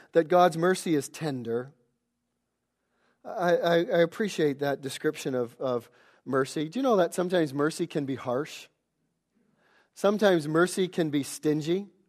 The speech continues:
Sometimes mercy can be the result of lazy justice or frustrated justice. You know, it might be,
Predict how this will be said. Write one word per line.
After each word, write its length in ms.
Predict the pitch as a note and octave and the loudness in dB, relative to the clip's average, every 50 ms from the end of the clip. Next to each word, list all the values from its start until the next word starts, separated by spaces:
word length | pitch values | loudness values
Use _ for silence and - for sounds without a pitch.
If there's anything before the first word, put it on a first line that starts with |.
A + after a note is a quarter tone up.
| _ _ _ _ _ _ _ _ _ _ _ _ _ | _ _ _ _ _ _ _ _ _ _ _ _ _
Sometimes 460 | - G#3 A3 G#3 A3+ G#3+ F#3+ E3+ D3+ | 0 0 4 4 4 4 4 2 2
mercy 440 | E3 F3 F#3 G3+ - - G#3 F#3+ F3 | 4 4 4 4 4 2 -2 -2 -2
can 200 | - - F3 E3 | -2 -2 -2 2
be 120 | E3+ F3+ | 2 2
the 100 | E3 E3+ | 2 2
result 480 | D#3 D#3+ D#3 C#3 D#3 D#3+ D#3+ F3+ F3+ - | 2 2 0 2 4 6 6 6 6 4
of 140 | D#3+ C3+ C3 | 0 0 2
lazy 440 | C#3+ D#3 E3 F3+ F#3+ E3 F#3 E3+ D3+ | 0 2 2 2 2 0 -2 -6 -6
justice 580 | A#2+ D3 D#3 D#3+ D#3+ - - F#3 F3 - - | 0 2 2 2 2 0 -2 -2 -2 -2 -2
or 160 | F3 D3 C3+ | -2 -2 -2
frustrated 640 | B2+ - - D#3+ E3+ E3+ - - E3+ D#3+ D3+ D3+ C#3+ | -2 0 0 0 0 0 0 0 0 2 2 0 -2
justice. 500 | C3+ E3 E3 E3+ - - F#3 F3 E3+ - - - - - - - _ | 2 2 2 2 0 -2 -2 -2 -2 -4 -12 -20 -20 -20 -20 -20 _
You 100 | - F3 | 0 2
know, 140 | E3+ E3 E3 | 4 6 6
it 260 | D#3+ D#3 F3+ E3+ F3 | 6 6 6 2 2
might 200 | F3 F3 F#3 F#3+ | 4 4 2 4
be, 140 | E3 F3 D#3+ | 4 2 2